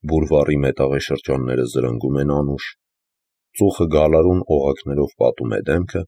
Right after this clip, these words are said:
մի վայրկյան նրա փոքրիկ պատկերը ամբողջապես ծածկվում է, ասես ամպերի մեջ, ապա կրկին հայտնվում ու կրկին ծածկվում։ Մոտենում է դռնբացեքի զարզանդը։ Քար լռություն է իջնում։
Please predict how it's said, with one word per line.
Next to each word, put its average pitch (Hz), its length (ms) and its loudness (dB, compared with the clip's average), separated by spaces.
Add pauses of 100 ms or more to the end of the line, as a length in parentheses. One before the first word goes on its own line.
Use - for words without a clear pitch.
(580)
մի 104 120 2
վայրկյան 78 440 2
նրա 73 220 0
փոքրիկ - 480 -4
պատկերը 67 420 0
ամբողջապես 73 720 -4
ծածկվում 73 560 -4
է, 62 80 -6 (120)
ասես - 400 -4
ամպերի 64 420 -6
մեջ, 87 320 -6 (480)
ապա 71 240 0
կրկին 64 380 -6
հայտնվում 62 600 -2 (220)
ու 110 160 0
կրկին 69 480 -4
ծածկվում։ - 600 -2 (960)
Մոտենում 62 540 -2
է 85 100 -2
դռնբացեքի 52 1000 -6
զարզանդը։ 60 760 -6 (960)
Քար 65 380 0
լռություն 64 580 -8
է 50 60 -10
իջնում։ - 460 -12